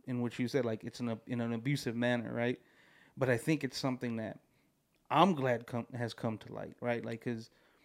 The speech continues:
I've dealt with it myself. Again, like, like Ricky said, like, I've never, I never expressed it to anybody until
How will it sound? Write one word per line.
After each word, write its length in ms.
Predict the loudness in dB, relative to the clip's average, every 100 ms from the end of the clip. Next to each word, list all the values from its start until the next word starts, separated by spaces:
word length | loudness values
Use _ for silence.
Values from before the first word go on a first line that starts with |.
| _ _
I've 240 | 4 4 4
dealt 200 | 2 2
with 240 | -2 0
it 260 | -2 -2 -4
myself. 540 | -4 -2 -2 -2 -2
Again, 260 | -4 -4 -4
like, 160 | -6 -10 -8
like 140 | -6 -6
Ricky 220 | -8 -4
said, 220 | 0 0
like, 160 | 0 -8 -20 -20 0 6
I've 220 | 6 6
never, 920 | 0 0 0 0 0 0 0 -2 -6 -12 _ _ _ _ _ _ _ _ _ _ _ _ 0
I 80 |
never 340 | 4 4 4 4
expressed 460 | 2 2 4 4
it 120 | 0 0
to 140 | -2
anybody 520 | -2 0 0 0 -4
until 580 | -8 -2 0 0 -2